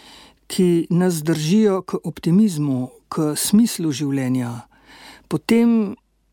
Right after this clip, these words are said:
lahko ti stavki v teh osamljenih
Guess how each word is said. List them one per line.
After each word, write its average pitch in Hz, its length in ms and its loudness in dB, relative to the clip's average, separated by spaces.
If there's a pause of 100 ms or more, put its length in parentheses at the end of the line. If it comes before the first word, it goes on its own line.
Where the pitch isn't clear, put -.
(440)
lahko 165 440 -2
ti 226 280 0
stavki 170 920 -2 (840)
v 175 140 -2
teh 190 280 2 (580)
osamljenih 190 760 2